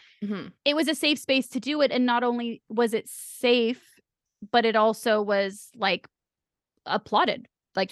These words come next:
Speaker 2: "Great.
Speaker 1: Yes,
Speaker 2: Oh my
Speaker 1: yes.
Speaker 2: God, look,
Speaker 1: Everyone's like,
Speaker 2: look at
Speaker 1: "Wow,
Speaker 2: it."
Speaker 1: you really cried," and,
Speaker 2: <laughs>
Speaker 1: and
Speaker 2: Yeah.
Speaker 1: screamed.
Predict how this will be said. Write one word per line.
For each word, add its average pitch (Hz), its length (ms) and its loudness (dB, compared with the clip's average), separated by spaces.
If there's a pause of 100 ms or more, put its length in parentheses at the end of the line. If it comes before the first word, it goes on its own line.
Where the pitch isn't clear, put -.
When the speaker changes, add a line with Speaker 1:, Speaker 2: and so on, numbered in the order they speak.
Speaker 2:
"Great. 220 320 4
Speaker 1:
Yes, 262 180 4
Speaker 2:
Oh 233 80 4
my 247 80 8
Speaker 1:
yes. 262 200 8
Speaker 2:
God, 196 80 -4
look, 220 60 4 (100)
Speaker 1:
Everyone's 262 260 2
like, - 140 0
Speaker 2:
look 214 140 2
at 262 80 8
Speaker 1:
"Wow, 214 80 6
Speaker 2:
it." 190 100 -2
Speaker 1:
you 262 160 0
really 247 260 0
cried," 208 400 -2
and, 190 160 -10 (180)
Speaker 2:
<laughs> - 160 -4
Speaker 1:
and 294 160 4
Speaker 2:
Yeah. 302 220 6
Speaker 1:
screamed. 226 560 0